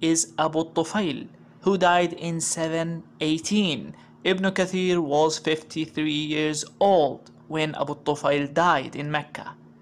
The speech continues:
The last companion who died in Kufa is Abdullah ibn Abi Awfa, who died in seven oh eight. Asim was already thirty-three years old when Abdullah ibn Abi Awfa died.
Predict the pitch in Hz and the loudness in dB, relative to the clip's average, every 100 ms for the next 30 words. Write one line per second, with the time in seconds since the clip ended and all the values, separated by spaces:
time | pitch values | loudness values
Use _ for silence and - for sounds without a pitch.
0 | - - - - - - _ - - - | -20 -20 -20 -20 -20 -20 _ -20 -16 -2
1 | 156 208 214 - 196 190 185 180 170 160 | 4 4 4 0 -2 0 -2 -2 -4 -6
2 | 151 170 170 160 160 160 175 170 208 190 | -4 -4 -2 0 0 -2 -4 -2 2 2
3 | 165 143 139 175 175 - 165 160 165 165 | 2 0 0 -2 0 0 -2 -2 0 4
4 | 160 156 165 160 139 139 147 202 196 143 | 2 0 -6 -6 -6 -4 0 2 2 2
5 | 131 160 165 165 - 156 160 151 156 147 | -2 0 2 0 0 -4 -2 -2 -4 -2
6 | 147 - 185 147 - - - - 135 147 | -4 -2 -4 -4 -8 -14 -20 -4 2 4
7 | 175 175 180 170 139 143 147 - - 147 | 4 2 -2 -4 2 2 2 -2 -6 -4
8 | 151 151 160 156 143 151 156 160 - 143 | -2 -2 -4 -4 -2 -2 -2 -4 -4 -6
9 | 151 151 147 151 151 147 - 180 180 147 | -4 -2 0 0 0 -2 -2 2 2 2
10 | - - - - - 156 143 143 147 151 | -6 -20 -20 -20 -6 0 2 2 2 2
11 | 147 139 127 117 139 135 127 123 120 - | 2 -2 -2 2 2 2 0 0 -2 -14
12 | - - - 147 151 131 - - | -20 -20 0 4 4 2 -4 -16